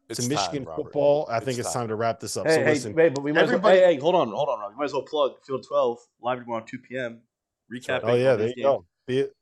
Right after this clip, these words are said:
Speaker 2: Field of twelve
Speaker 3: <laughs>
Speaker 2: after, uh, after New Year's, live, two P M
Speaker 1: Yeah.
Speaker 2: Eastern time on the Field of twelve YouTube channel.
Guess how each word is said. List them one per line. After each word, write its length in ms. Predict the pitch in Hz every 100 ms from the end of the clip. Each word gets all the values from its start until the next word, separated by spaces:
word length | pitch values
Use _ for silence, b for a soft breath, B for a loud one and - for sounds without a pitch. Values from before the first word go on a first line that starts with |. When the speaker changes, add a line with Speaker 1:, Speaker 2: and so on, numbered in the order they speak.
| _
Speaker 2:
Field 200 | 127 151
of 60 | 165
twelve 540 | - 151 147 143 123 -
Speaker 3:
<laughs> 100 | -
Speaker 2:
after, 640 | 113 131 - - 135 127 123
uh, 400 | 117 117 110 104 - _ _ _ -
after 260 | 139 -
New 180 | 156 139
Year's, 480 | 135 123 113 110 101
live, 580 | 104 123 127 127 117 117
two 200 | - 165
P 200 | 151 147
M 160 | 143 143
Speaker 1:
Yeah. 60 |
Speaker 2:
Eastern 320 | 139 139 - 127
time 280 | 127 127 120
on 60 |
the 80 | 110
Field 220 | 135 127
of 60 | 127
twelve 220 | 139 120
YouTube 320 | 113 113 117
channel. 340 | 98 110 110